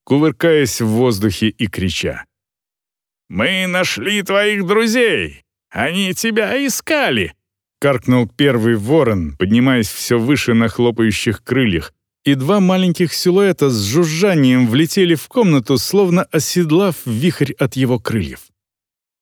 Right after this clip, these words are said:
Один приземлился на женское плечо. У него было хитиновое сегментированное тело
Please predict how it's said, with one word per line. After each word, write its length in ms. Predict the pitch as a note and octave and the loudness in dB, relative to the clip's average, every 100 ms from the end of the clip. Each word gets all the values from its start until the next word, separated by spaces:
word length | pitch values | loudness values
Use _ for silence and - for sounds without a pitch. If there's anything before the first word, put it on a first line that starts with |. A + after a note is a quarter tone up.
| _ - | _ -6
Один 500 | G2+ G#2+ E3 D#3 G#2 | -4 0 0 0 -2
приземлился 800 | - C#3 C#3 D3+ E3+ D#3 - D3+ | 0 0 2 2 2 0 0 2
на 200 | D3 C#3 | 2 2
женское 480 | D3+ D3 - D3 | 0 0 0 -2
плечо. 520 | C#3 D#3 D3 - E2+ C#2+ _ _ _ _ _ _ - | 0 -4 -2 -2 -4 -6 _ _ _ _ _ _ 0
У 80 | |
него 260 | C3+ C3+ D3 | 2 4 2
было 300 | B2 C#3 C#3 | 2 2 2
хитиновое 580 | - D#3+ - D3+ C3+ C3+ | 0 -4 0 2 4 2
сегментированное 840 | - C3 C#3+ B2+ D3+ C3 C3+ C#3 | 0 2 2 2 2 4 4 2
тело 440 | B2+ - F#3+ A#2+ | 0 0 2 2